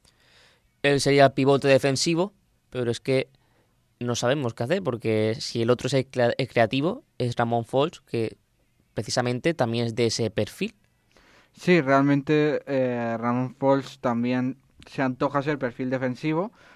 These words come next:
Speaker 2: o sea, la solución sería, eh, atrasar más la línea aún para, es decir, para contener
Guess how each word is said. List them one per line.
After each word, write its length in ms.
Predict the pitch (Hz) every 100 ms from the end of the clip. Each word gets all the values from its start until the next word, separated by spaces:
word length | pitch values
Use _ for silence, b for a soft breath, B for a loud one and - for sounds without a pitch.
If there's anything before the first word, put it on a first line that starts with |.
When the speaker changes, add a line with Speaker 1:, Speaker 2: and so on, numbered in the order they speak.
| b
Speaker 2:
o 140 | 139
sea, 560 | 131 135 123 120 120 117
la 300 | 120 127 123
solución 460 | 117 123 117 127 127
sería, 420 | 131 135 123 104 b b b b _
eh, 680 | 139 131 127 123 120 120 120
atrasar 380 | 127 127 127 135
más 180 | 131 131
la 140 | 135
línea 320 | 131 147 131 120
aún 300 | 135 135 -
para, 720 | 123 123 117 117 117 117 117 - b b b _ -
es 140 | 127
decir, 340 | 131 139 139
para 160 | 123 123
contener 580 | 127 120 127 135 135